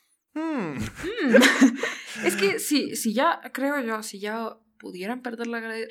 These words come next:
Speaker 2: re-, guerra Rusia, eh, ya es para que la perdieran, ¿sabes? O sea,
Speaker 1: Mm.
Speaker 2: eh, creo yo que para el estado que estamos en cuanto a tecnología militar,
Speaker 1: Ujú.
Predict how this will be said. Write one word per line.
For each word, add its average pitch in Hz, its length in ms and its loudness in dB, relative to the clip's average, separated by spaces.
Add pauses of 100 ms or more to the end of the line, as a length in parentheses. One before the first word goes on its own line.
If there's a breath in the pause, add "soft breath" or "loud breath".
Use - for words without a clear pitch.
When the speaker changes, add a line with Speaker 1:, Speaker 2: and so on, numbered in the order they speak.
Speaker 2:
re-, 208 200 -4
guerra 208 320 -4
Rusia, 214 800 -4
eh, - 440 -10
ya 196 140 -10
es 185 100 -18
para 196 160 -6
que - 100 -18
la 170 120 -12
perdieran, 170 440 -16
¿sabes? - 480 -14
O - 60 -20
sea, - 380 -20 (300 soft breath)
Speaker 1:
Mm. 123 440 -4
Speaker 2:
eh, 202 640 -6
creo 330 200 -2 (160)
yo 311 160 2
que 370 140 0
para 254 260 6
el 208 220 0
estado 214 400 -2
que 220 80 -6
estamos 226 720 -8
en 202 180 -12
cuanto 190 240 -10
a 185 60 -14
tecnología 185 520 -10
militar, 208 600 -4 (120)
Speaker 1:
Ujú. 208 340 -4